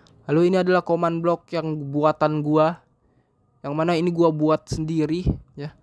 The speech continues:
Lalu di sini ada Husk Playground cuy. Taman bermain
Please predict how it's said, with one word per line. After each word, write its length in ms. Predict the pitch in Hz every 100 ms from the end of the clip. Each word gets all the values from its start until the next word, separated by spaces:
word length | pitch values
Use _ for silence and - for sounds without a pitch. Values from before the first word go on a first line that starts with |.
| _ _ _ -
Lalu 240 | 160 185
di 20 |
sini 220 | 185 196 -
ada 480 | 175 175 196 220 226 - _ - - -
Husk 560 | 165 180 202 - - -
Playground 800 | 151 156 156 156 165 147 135 -
cuy. 320 | 120 120 139 -
Taman 480 | 151 151 165 175 175
bermain 640 | 151 156 156 151 160 180